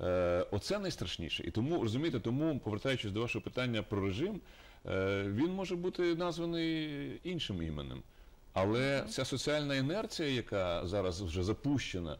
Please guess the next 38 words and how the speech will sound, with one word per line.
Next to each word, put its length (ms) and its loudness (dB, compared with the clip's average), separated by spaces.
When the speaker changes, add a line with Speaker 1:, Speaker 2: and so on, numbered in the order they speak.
Speaker 1:
і 60 0
вона 160 2
вже 120 0
п'ятнадцять 500 -4
років, 400 0
е, 380 -4
з 140 -8
двохтисячного 840 -2
року, 240 -6
фактично 340 -10
з 20 -14
першого 300 -4
січня, 340 -6
коли 220 0
він 120 -2
прийшов 320 -2
до 100 0
влади, 320 -2
і 40 -8
це 160 -2
вже 140 -2
п'ятнадцять 480 -6
років 300 -2
іде 240 2
оце 300 0
методичне 880 2
накручування, 920 0
методична 680 -2
обробка, 680 0
і 40 -12
при 100 -4
тому 220 2
з 60 2
різних 340 2
боків. 400 -2
Ви 120 0
подивіться, 360 0
зараз 340 0